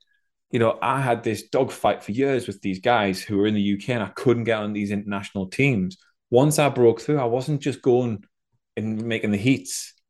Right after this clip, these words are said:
I was going through and now starting to get close to the podiums. You know, your competition can be your biggest asset. If you use your competition, it can be your biggest asset, but you've gotta let it in. You've gotta let it in. And that was a,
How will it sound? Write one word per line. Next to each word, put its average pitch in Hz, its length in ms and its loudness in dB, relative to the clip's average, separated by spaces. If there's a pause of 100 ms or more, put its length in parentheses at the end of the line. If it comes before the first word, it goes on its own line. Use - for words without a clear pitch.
(160)
I 123 120 4
was 156 140 6
going 131 260 4
through 117 260 0
and 104 140 0
now 110 180 -2
starting 104 460 -4
to 95 60 -4
get 101 240 -6
close 107 320 2
to 95 80 -6
the - 80 -6
podiums. 151 600 6 (400)
You 123 100 2
know, 113 60 4
your 113 140 2
competition 135 720 0
can 95 220 0
be 92 80 -2
your 92 340 2 (260)
biggest 110 500 -2 (120)
asset. 104 560 -2 (720)
If - 60 2
you 143 100 8
use 143 380 8
your 127 220 6
competition, 98 880 -4
it 98 140 -10
can 98 100 2
be 98 120 0
your 92 240 2
biggest 98 320 2
asset, 104 320 0
but 117 80 -4
you've - 180 -10
gotta 110 240 4
let 117 220 6
it 101 100 2
in. 113 260 2 (400)
You've - 140 -12
gotta 98 200 2
let 92 160 0
it 90 120 -2
in. 90 280 -4 (120)
And 101 140 -2
that 98 120 0
was 101 120 2
a, 98 120 2